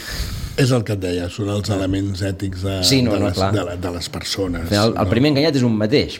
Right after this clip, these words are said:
Speaker 2: però clar,
Speaker 1: Clar.
Speaker 2: <laughs> els, els altres anem al darrere.
Speaker 1: Però això és fer una, és fer-se una mica trampes al solitari.
Speaker 2: Això segur,
Speaker 1: <laughs>
Speaker 2: això segur.
Speaker 1: Jo crec que, clar, quan entrem en aquest joc de fer-nos trampes al solitari, doncs, eh,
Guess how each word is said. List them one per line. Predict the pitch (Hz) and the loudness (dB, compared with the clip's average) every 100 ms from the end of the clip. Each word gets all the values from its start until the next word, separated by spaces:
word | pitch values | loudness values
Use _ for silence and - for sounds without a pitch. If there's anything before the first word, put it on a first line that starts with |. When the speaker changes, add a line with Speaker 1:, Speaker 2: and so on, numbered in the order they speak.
| - | -2
Speaker 2:
però | 95 90 | 0 2
clar, | 117 98 - - | 2 0 -4 -4
Speaker 1:
Clar. | 113 92 - - - | -2 -2 -6 -14 -12
Speaker 2:
<laughs> | - 107 | -2 2
els, | 170 156 151 | 2 2 0
els | 113 107 | 0 0
altres | 120 127 - | -2 -4 -4
anem | 123 117 135 | -2 0 2
al | 113 | 2
darrere. | 113 143 104 92 - - | 2 2 0 -4 -8 -2
Speaker 1:
Però | 135 139 | 0 2
això | 120 | 2
és | 180 - | 2 2
fer | 233 | 2
una, | 185 131 123 120 | 2 2 0 -2
és | - | -4
fer-se | 180 - 202 | -4 -2 -2
una | |
mica | 156 110 | -2 -2
trampes | 98 101 98 87 | -2 -4 -6 -8
al | 95 | -10
solitari. | - 92 85 - | -10 -10 -6 -4
Speaker 2:
Això | - 107 | -2 0
segur, | 131 123 110 135 - - - | 0 0 -2 -6 -2 -2 0
Speaker 1:
<laughs> | - 240 - 185 | 2 2 0 -6
Speaker 2:
això | - | -6
segur. | 87 113 120 120 - - - - - - - - - - | -8 -6 -4 -6 -10 -20 -20 -12 -6 -4 -4 -6 -10 0
Speaker 1:
Jo | 123 123 | 2 4
crec | 151 147 | 2 2
que, | 143 | 0
clar, | 110 123 117 95 | 2 0 0 -4
quan | 104 101 | -6 -4
entrem | 101 101 113 127 | -6 -2 2 4
en | 127 | 4
aquest | 120 110 | 4 2
joc | 110 98 | 2 0
de | 95 | -2
fer-nos | 110 110 113 110 | -2 0 0 0
trampes | 107 101 110 | -2 -2 -2
al | 107 | -2
solitari, | - 110 110 104 123 123 | -2 -2 0 0 2 2
doncs, | 107 95 90 80 - | 2 -2 -4 -8 -12
eh, | - - | -12 -14